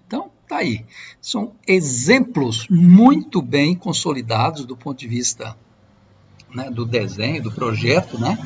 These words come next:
E você pode fazer isso aí, né? Isso aí é uma obra lá em Curitiba, é, os cinquenta e cinco cinquenta com viga calha,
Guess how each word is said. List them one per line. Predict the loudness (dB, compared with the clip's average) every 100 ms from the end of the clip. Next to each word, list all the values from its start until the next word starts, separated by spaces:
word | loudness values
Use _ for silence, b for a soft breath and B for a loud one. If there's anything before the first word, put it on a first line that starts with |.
| -14 B B B B -10
E | -2 0 2 0
você | -2 -6 -10
pode | -6 -6 -6 -8
fazer | -12 -8 -6
isso | -8 -8
aí, | -8 -8
né? | -14 -14
Isso | -12
aí | -8
é | -4
uma | -4 -4
obra | -2 -2 -2 -2
lá | -2
em | -4
Curitiba, | -6 -8 -8 -4 -4 -4 -8 -12 b b b b b _ _
é, | -14 -12 -12 -10 -12 -14
os | -16 -14
cinquenta | -12 -6 -6 -4
e | -4
cinco | -6 -8
cinquenta | -10 -12 -10 -6 -6 -6
com | -8 -6
viga | -6 -6 -8
calha, | -10 -8 -10